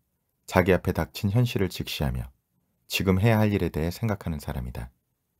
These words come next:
주의 깊은 사람은 사물이든 사람이든 그냥 스쳐 지나가는 법이 없다. 그를 둘러싼 모든 것이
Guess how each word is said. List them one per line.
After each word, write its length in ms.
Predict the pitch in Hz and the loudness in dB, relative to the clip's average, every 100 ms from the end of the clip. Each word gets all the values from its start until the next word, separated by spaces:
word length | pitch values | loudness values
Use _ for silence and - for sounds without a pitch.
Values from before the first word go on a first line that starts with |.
| _ _ _ _ _ _ _ - | _ _ _ _ _ _ _ -6
주의 220 | - 90 | 2 2
깊은 260 | 85 - - | 2 -2 -6
사람은 460 | 78 76 90 76 - | -4 -4 -4 -6 -14
사물이든 640 | - - 107 101 73 127 - _ _ _ _ | -8 0 0 0 -4 -8 -10 _ _ _ _
사람이든 640 | - 92 85 71 - 64 - _ _ _ _ _ | 0 2 2 -2 -6 -10 -12 _ _ _ _ _
그냥 300 | - 80 71 | -6 -2 -2
스쳐 300 | 73 - - | -4 -6 -4
지나가는 440 | 92 80 71 67 65 | -2 -2 -2 -2 -4
법이 240 | 71 - | -4 -4
없다. 360 | 64 - 64 - _ _ _ _ _ _ _ _ _ _ _ _ _ _ _ _ _ _ _ _ _ _ _ _ _ - | -6 -6 -10 -12 _ _ _ _ _ _ _ _ _ _ _ _ _ _ _ _ _ _ _ _ _ _ _ _ _ -8
그를 260 | - 82 | 0 0
둘러싼 460 | 78 78 73 - 90 | 2 0 0 2 2
모든 320 | 73 78 82 | 0 -2 -2
것이 380 | 76 - - | -2 -4 -6